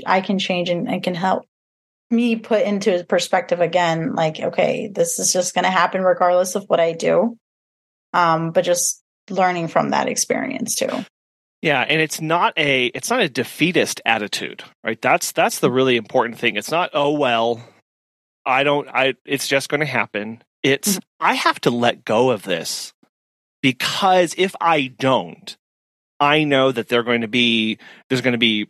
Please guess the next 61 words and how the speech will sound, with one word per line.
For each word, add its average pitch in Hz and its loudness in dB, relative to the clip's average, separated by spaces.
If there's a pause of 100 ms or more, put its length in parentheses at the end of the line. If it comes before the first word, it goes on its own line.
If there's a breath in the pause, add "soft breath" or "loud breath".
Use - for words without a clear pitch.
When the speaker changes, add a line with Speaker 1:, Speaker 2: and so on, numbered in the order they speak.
Speaker 2:
you 131 0
know, 107 -4
some 104 -6
mental 139 0
health 156 0
issues 156 2
that 120 0
I'm 117 2
gonna 120 0
struggle 120 0
with. 123 2
There's 131 2
gonna 135 -2
be 113 -2
some 101 -6
physical 131 -2
ailments 170 0
that 135 -2
I 123 0
may 127 0
deal 135 2
with. 139 -2
My - -2
stress - 0
levels 156 0
are 151 -2
gonna 151 0
go 147 0
through 147 -2
the 143 0
roof. 147 2 (340 loud breath)
I'm 170 2
not 147 2
going 143 2
to 131 -4
be 123 4
able 113 2
to 110 -8
function 127 0
and 95 -4
actually 123 -2
do 117 0
what 110 0
I 107 4
want 104 0
to 117 -8
do 107 0
if - 0
I 113 2
hold 135 0
on 120 2
to 95 -2 (460 loud breath)
this 120 0
stress, 90 0
if - -8
I 98 0
hold 160 0
on 131 2
to 127 -4
these 107 -2
anxieties. 104 0